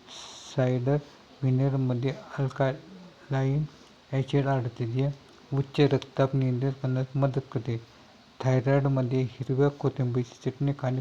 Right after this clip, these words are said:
खूप फायदेशीर आहे. यामुळे पचन संस्था निरोगी राहते. थायरॉइडसाठी प्राणायाम, योगासन करणे देखील फायदेशीर आहे. याशिवाय सूर्यनमस्कार क-, करता येतो. चला,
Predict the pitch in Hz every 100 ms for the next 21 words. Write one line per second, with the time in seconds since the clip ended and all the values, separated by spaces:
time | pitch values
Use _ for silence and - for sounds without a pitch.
0 | - 147 - 127 127 131 131 135 123 113
1 | - - - - - 135 139 127 - 139
2 | 147 147 - 131 127 135 131 135 131 135
3 | 139 123 117 117 117 - - - - -
4 | - 131 131 143 143 127 117 - - 131
5 | 117 139 - - 131 131 135 135 131 131
6 | 127 131 135 131 135 123 131 131 131 131
7 | - 147 - 127 120 127 - 127 117 -
8 | - - - - - 135 135 139 131 139
9 | 143 139 135 131 - 135 135 - 139 -
10 | - - 139 - 135 135 135 123 - 120
11 | - - - - - - 139 131